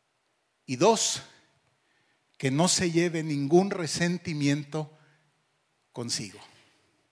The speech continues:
Yo recuerdo ese momento. Gracias a Dios no llegó ese último respiro.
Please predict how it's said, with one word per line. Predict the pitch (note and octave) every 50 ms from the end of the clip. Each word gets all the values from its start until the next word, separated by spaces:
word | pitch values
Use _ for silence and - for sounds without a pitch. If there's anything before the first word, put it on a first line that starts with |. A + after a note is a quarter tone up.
| _ _ _ _ _ _ _ _ _ _ _ _ _ _ _ _ _ -
Yo | C3+ D3
recuerdo | D3 D3+ C#3+ C#3+ - C#3+ D#3+ E3+ F3 F3+ D3+ D#3+ E3+
ese | D3 - - D#3+
momento. | D3 C3+ C#3 C3+ C3+ C#3 C3 A#2+ A2 - - - - - _ _ _ _ _ _ _ _ _ _ _ _ _ _ _ _
Gracias | - C3 C3+ - - - - D#3
a |
Dios | D#3 E3 F3+ F#3 E3
no | F3+ F#3 F#3
llegó | F3+ F3 E3 D#3 F3+ F#3
ese | E3+ - - F3+
último | E3+ F3+ F#3+ F#3 - - F3+ E3 D3+ C#3+
respiro. | C#3 C#3 B2 - - - B2 G#2+ G2+ G2 -